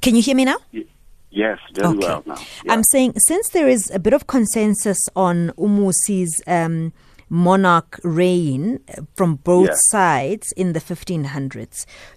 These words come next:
Speaker 1: do we
Speaker 2: Yeah.
Speaker 1: know what, what led to the split, um, from that point on, after Mmusi?
Speaker 2: Ye-, yes, there's,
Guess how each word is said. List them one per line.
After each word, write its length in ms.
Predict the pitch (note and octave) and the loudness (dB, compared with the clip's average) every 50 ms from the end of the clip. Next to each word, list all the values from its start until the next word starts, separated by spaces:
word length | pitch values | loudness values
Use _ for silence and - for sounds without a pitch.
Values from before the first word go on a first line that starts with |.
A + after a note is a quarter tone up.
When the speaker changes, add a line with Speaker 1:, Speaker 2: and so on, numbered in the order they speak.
| - | -2
Speaker 1:
do 120 | - G#3 G#3+ | 2 2 4
we 180 | A3+ A#3+ B3 | 6 6 6
Speaker 2:
Yeah. 80 | B3+ A#3 | 6 6
Speaker 1:
know 240 | A3+ A3 A3+ B3 C#4 | 6 6 6 4 4
what, 340 | D#4 A#3+ G#3+ A3 G#3+ - F#3+ | 2 2 2 2 2 2 2
what 200 | G3 G#3 F#3+ F3 | 0 0 0 0
led 260 | F3 F3 F#3 G3 F#3+ | 0 2 2 0 0
to 180 | - - - G3 | -2 -6 -4 -2
the 100 | F#3+ F#3 | 0 0
split, 420 | - - - G#3 G#3 A#3 - - - _ - | 0 0 0 -2 -4 -4 -4 -8 -14 _ -6
um, 640 | F#3+ F3+ F3 F3 F3 F3 F3 E3+ F3 E3+ - - - - | -4 -2 -2 -2 -2 -2 -2 -4 -4 -6 -8 -12 -16 -20
from 280 | - - - F#3+ F3 F3 | -10 -4 -2 0 0 2
that 200 | F3+ F3 - - | 0 0 -2 -2
point 260 | - G#3 G3 F3+ - G#3 | -2 0 0 0 0 -2
on, 160 | G3+ C4+ F4+ - _ _ _ _ _ - | -2 -4 -4 -6 _ _ _ _ _ -8
after 280 | E3+ F3+ F3 - - G3 | -6 -6 -6 -2 -2 -2
Mmusi? 360 | F#3 F3+ F3 D#3+ - - C4+ - | 0 0 0 0 -2 -2 -2 -2
Speaker 2:
Ye-, 240 | G#3 G#3+ A#3 - - _ - - - - - - - | 0 0 0 0 -4 _ -20 -20 -20 -20 -20 -18 -12
yes, 500 | - G#2 A2 B2 C#3+ D3+ D3 B2 A2 G#2+ | -6 -2 0 2 2 2 2 0 -2 -2
there's, 220 | - B2 B2 B2+ | -2 -2 -2 -2